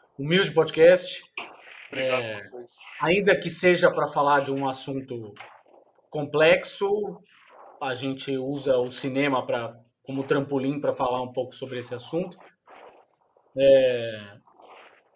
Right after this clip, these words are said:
Speaker 1: agora, obviamente, eu te peço, né, aquele momento, faz aí o seu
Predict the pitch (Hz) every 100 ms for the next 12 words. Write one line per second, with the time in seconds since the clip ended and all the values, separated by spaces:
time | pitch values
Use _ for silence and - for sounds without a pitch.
0 | - 143 143 147 175 175 151 180 156 151
1 | - 180 180 175 - 139 127 143 127 139
2 | 139 131 - 196 196 165 147 143 131 107
3 | - _ - - - 196 185 175 175 170
4 | 170 170 175